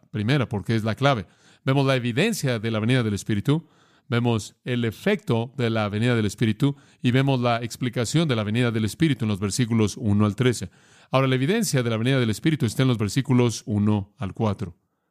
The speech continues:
Ahora, mantenga en mente que esta es la introducción de una nueva época.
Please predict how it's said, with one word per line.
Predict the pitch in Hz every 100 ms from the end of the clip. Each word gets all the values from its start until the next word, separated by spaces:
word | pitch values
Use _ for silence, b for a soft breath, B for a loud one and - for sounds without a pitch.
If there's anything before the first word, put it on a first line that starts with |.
| _
Ahora, | 123 120
mantenga | 117 107 180 220
en |
mente | 139 104 123
que | 110
esta | 123 - 127
es | 117 104 - _ _ _ _ _ _
la | 120 127
introducción | 123 127 123 117 98 - 180 160
de | 113
una | 120 127 117 95 95
nueva | 110 120 127 139 127
época. | 120 98 110 123 127